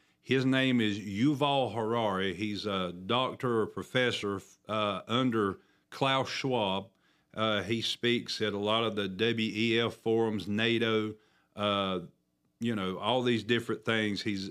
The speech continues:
he's come out in the last few years, very outspoken person. He's come into the limelight, and a lot more people's beginning to,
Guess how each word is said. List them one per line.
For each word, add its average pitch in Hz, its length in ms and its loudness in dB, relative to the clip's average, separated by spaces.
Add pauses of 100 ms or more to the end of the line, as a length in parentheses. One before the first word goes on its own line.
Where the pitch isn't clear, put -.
he's 98 300 -6 (640)
come 123 360 0
out 120 400 0
in 110 220 0
the 92 320 -4
last 117 320 0
few 117 180 -6
years, 107 460 2
very 117 360 0
outspoken 113 760 -2
person. 107 480 -4 (300)
He's 120 180 -2
come 143 280 0
into 117 280 -2
the 98 120 -2
limelight, 104 720 -2 (420)
and 98 180 -2
a 90 40 -2
lot 120 260 0
more 117 120 0
people's 113 400 -4
beginning 98 500 -4
to, 87 280 -8